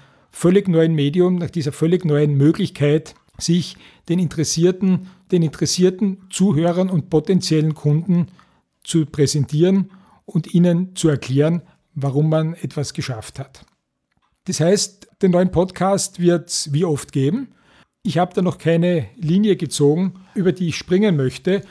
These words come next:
sondern wir schauen einmal, wie sich das Ganze entwickelt. Ich freue mich drauf. Ich weiß, dass das Ganze funktionieren wird.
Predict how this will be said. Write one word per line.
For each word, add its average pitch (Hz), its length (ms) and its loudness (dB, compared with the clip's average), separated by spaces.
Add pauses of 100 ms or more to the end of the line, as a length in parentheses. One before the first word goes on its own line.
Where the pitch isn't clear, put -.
(120)
sondern 196 320 0
wir 180 100 2
schauen 160 280 0
einmal, 175 400 2
wie 180 200 0
sich 185 200 -6
das - 180 -4
Ganze 165 320 -4
entwickelt. 185 680 -6 (300)
Ich - 160 -2
freue 160 260 0
mich 240 200 -4
drauf. 190 440 0
Ich 185 220 -4
weiß, 151 560 0 (180)
dass 180 140 -2
das - 160 -8
Ganze 165 300 -2
funktionieren 160 680 -2
wird. 214 400 0